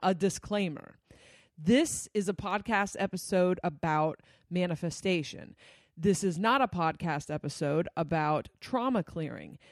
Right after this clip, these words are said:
These are two different things. These are two different phases. Okay, when I talk about, like, the spiral of downloading and integrating, these are all different things. And one thing that we have to get away from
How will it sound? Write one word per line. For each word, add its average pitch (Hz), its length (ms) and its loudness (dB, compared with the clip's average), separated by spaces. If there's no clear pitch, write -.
These 233 260 4
are 254 120 2
two 214 340 2
different 185 460 0
things. 151 400 -4
These 170 160 -4
are 175 60 0
two 208 280 0
different 180 400 0
phases. 208 1040 -2
Okay, 196 220 0
when 190 120 -2
I 175 80 -2
talk 180 160 -4
about, 165 160 -2
like, 156 140 -8
the 165 80 -6
spiral 175 760 -2
of 170 600 4
downloading 190 840 4
and 156 100 -2
integrating, 190 800 0
these 202 160 0
are 226 100 6
all 233 140 6
different 208 480 -4
things. - 480 -6
And 180 220 0
one 269 180 4
thing 254 160 0
that 214 100 -2
we 190 200 2
have 185 960 -2
to 185 100 -6
get 160 260 0
away 156 380 0
from 277 480 -2